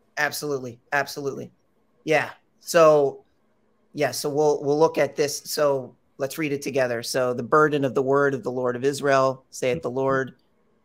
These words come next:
which stretcheth the heav-, heavens, layeth the foundation of the earth, and formeth the spirit of man within him. Behold, I will make Jerusalem a cup of trembling unto all the people round about, when they shall be in siege, both against Judah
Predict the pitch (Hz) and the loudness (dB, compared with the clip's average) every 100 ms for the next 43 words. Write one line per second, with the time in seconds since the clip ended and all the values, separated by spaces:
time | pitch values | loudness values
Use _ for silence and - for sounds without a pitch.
0 | - 123 - - 135 - - 127 135 135 | -10 -8 -4 -2 -2 -4 -10 -6 -2 -4
1 | - 131 139 139 135 131 - 135 135 135 | -4 -2 -2 -2 -6 -8 -4 -2 -2 -6
2 | - - - 127 131 131 - 127 123 - | -12 -10 -6 -4 -6 -8 -10 -12 -8 -4
3 | 139 139 139 _ _ _ - 110 - 139 | -2 -2 -6 _ _ _ -18 -10 -4 -4
4 | 139 - 147 - 131 123 131 127 131 147 | -4 -8 -14 -10 -10 -6 -4 -4 -6 -4
5 | 143 143 143 139 _ _ _ 139 135 190 | -2 -2 -4 -6 _ _ _ -8 -4 0
6 | 151 - 147 147 143 139 135 - - 139 | 0 4 2 2 2 -2 -2 -16 -12 -8
7 | 147 - 147 117 - 147 147 - 117 - | -8 -6 -6 -8 -4 -2 -2 -4 -14 -14
8 | - 156 156 156 156 151 - _ - - | -6 -4 -2 -2 -2 -4 -8 _ -8 -6
9 | - 127 123 196 _ _ _ _ 156 185 | -6 -6 -2 -4 _ _ _ _ 6 8
10 | 208 196 170 - 143 - 120 113 - 139 | 10 8 4 -6 -10 -6 -6 -6 -4 -2
11 | 127 123 113 117 113 - _ _ _ _ | -2 -4 -8 -6 -6 -8 _ _ _ _
12 | _ _ _ _ _ 139 151 147 147 151 | _ _ _ _ _ 2 2 4 2 2
13 | 139 170 151 147 127 156 156 135 127 - | 0 2 4 4 0 -8 -8 -8 -8 -10
14 | 226 185 120 - - 117 170 233 185 160 | -8 -10 -10 -14 -10 0 2 2 0 0
15 | 160 - - 175 131 117 | -2 -6 -8 -6 -4 -4